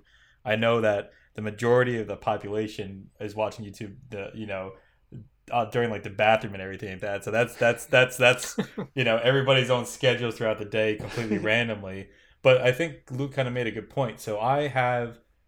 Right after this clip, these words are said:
Speaker 1: certain, um, YouTubers that I will just go on YouTube and watch 'cause I enjoy their content. You, you're one of them, Winston. You're, you're in there, but, um,
Speaker 2: Feel honored.
Speaker 1: <laughs>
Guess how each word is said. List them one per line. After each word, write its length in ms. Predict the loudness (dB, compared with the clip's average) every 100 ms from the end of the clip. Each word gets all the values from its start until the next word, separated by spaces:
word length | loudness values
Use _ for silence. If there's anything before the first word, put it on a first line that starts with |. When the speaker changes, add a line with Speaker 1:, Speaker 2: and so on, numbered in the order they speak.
| _ _ _ -8
Speaker 1:
certain, 560 | 2 2 2 -4 -8 _ -10
um, 520 | -8 -8 -10 -12 -16 _ _ _
YouTubers 560 | -8 -8 -6 -8 -8 -4
that 140 | -2
I 60 | -2
will 520 | -2 0 0 -2 -6
just 220 | -10 -10 -6
go 80 |
on 120 | -6 -8
YouTube 220 | -10 -12
and 120 | -8
watch 180 | -8 -8
'cause 120 | -8
I 80 | -8
enjoy 300 | -8 -8 -8
their 120 | -10
content. 640 | -10 -12 -12 -12 -12 -12 -14
You, 140 | -16
you're 280 | -14 -12 -10
one 160 | -10 -10
of 60 |
them, 160 | -12 -12
Winston. 400 | -12 -12 -12 -12
You're, 180 | -14 -16 -20 _
you're 160 | -4 -4
in 140 | -4
there, 180 | -6 -8
but, 340 | -6 -8 -8 -16 _ _ -10
um, 480 | -4 -2 -2 -4 -10 -16 -12
Speaker 2:
Feel 200 | -10 -8
honored. 300 | -8 -8 -8 0
Speaker 1:
<laughs> 140 | 0